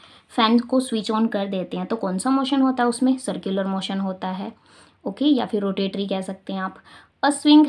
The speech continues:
has dash motion। झूले का मोशन कौन सा होता है? ऑक्सीलेटरी मोशन होता है, ओके। An accelerator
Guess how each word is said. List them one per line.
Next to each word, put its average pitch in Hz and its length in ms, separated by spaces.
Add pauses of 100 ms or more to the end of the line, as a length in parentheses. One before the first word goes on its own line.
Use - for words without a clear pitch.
has 196 280
dash 196 320
motion। 180 460 (200)
झूले 214 300
का 226 120
मोशन 226 360
कौन 226 200
सा 247 120
होता 262 300
है? 220 220 (460)
ऑक्सीलेटरी 220 640
मोशन 214 320
होता 202 300
है, 208 240 (240)
ओके। 269 260 (1800)
An 285 260 (400)
accelerator 247 680